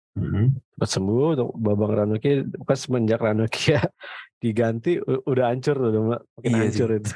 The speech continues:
Speaker 1: Monza juga hancur sih.
Speaker 2: <laughs> Eh, ya emang
Speaker 1: Tapi
Speaker 2: belum, bukan
Speaker 1: adanya,
Speaker 2: kelasnya,
Speaker 1: emang,
Speaker 2: bukan kelasnya aja.
Speaker 1: Iya, bukan kelasnya juga sih.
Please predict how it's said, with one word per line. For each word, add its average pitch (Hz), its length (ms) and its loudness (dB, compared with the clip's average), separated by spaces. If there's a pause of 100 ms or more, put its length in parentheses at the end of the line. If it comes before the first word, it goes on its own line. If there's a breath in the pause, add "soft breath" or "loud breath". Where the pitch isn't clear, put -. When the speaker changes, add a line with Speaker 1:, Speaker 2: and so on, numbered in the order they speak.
Speaker 1:
Monza 110 400 0
juga 104 320 -2
hancur 107 300 -2
sih. 110 240 0
Speaker 2:
<laughs> - 60 -14 (640 soft breath)
Eh, 117 640 0
ya 113 240 2
emang 113 160 0
Speaker 1:
Tapi 113 80 0
Speaker 2:
belum, 113 240 2
bukan 110 80 -2 (160)
Speaker 1:
adanya, 104 80 2
Speaker 2:
kelasnya, 117 340 0
Speaker 1:
emang, 110 140 0
Speaker 2:
bukan 113 160 2
kelasnya 113 480 0
aja. 127 240 0
Speaker 1:
Iya, 107 160 2
bukan 98 320 0
kelasnya 90 320 2
juga 92 240 2
sih. 87 400 -2